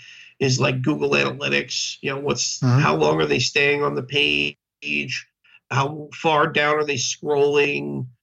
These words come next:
Speaker 1: You know,
Speaker 2: Mm-hmm.
Speaker 1: what's my conversion rate? And then qualitative is, you know, like, having little surveys on the page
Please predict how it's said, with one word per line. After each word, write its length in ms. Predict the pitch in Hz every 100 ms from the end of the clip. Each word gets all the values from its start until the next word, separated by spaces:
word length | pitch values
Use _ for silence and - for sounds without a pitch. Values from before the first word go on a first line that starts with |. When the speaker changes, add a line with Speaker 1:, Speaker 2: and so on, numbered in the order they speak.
| _ _ -
Speaker 1:
You 120 | 131
know, 20 |
Speaker 2:
Mm-hmm. 80 | 131
Speaker 1:
what's 200 | 147 151
my 120 | 151
conversion 680 | - 143 139 143 147 139 143
rate? 640 | 143 143 143 139 - - _ _ _ _ _
And 200 | 143 143
then 320 | 143 143 143
qualitative 880 | 131 - 190 202 180 - 151 139 135
is, 480 | 135 139 139 131 123
you 140 | 143
know, 80 | 139
like, 180 | 139 135
having 340 | 143 143 143
little 200 | 139 139
surveys 580 | 127 - 185 180 160 139
on 140 | 131 131
the 80 |
page 600 | - 139 139 135 135 131